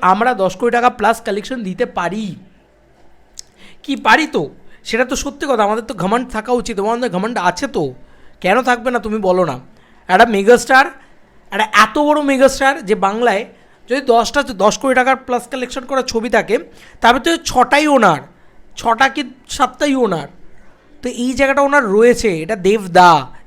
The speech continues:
he is the megastar। এসবিএফ তো মেগাস্টার ট্যাগলাইনটা দিয়ে কোনো ভুল করেনি। তো আবার প্রমাণিত, এসবিএফ তো অফিসিয়ালি জানিয়ে দিল যে টেন সিআর ক্লাব, জানিয়ে দিয়েছে কি দেয়নি? অফিসিয়ালি মহেন্দ্র সোনি কিন্তু টুইট করে দিয়েছে,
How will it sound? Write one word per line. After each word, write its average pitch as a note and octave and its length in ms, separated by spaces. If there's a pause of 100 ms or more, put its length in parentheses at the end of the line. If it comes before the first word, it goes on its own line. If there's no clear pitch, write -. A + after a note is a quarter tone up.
he A#3 180
is B3 260
the G#3+ 100
megastar। F3 540 (260)
এসবিএফ E3 340
তো C4 140
মেগাস্টার G3 420
ট্যাগলাইনটা G#3 440
দিয়ে A#3 160
কোনো B3 160
ভুল F3+ 220
করেনি। A#3 440 (680)
তো G3 60
আবার F#3+ 240
প্রমাণিত, B3+ 520 (420)
এসবিএফ E3+ 340
তো B3 120
অফিসিয়ালি B3 460
জানিয়ে A3+ 340
দিল B3+ 180
যে A#3 120
টেন A#3 280
সিআর A3 220
ক্লাব, D3+ 260 (920)
জানিয়ে G#3+ 260
দিয়েছে D4 260
কি D4 100
দেয়নি? G3+ 380 (540)
অফিসিয়ালি C#4+ 560
মহেন্দ্র A#3 320
সোনি A3+ 200
কিন্তু A3 200
টুইট B3+ 220
করে F3 200
দিয়েছে, C3 340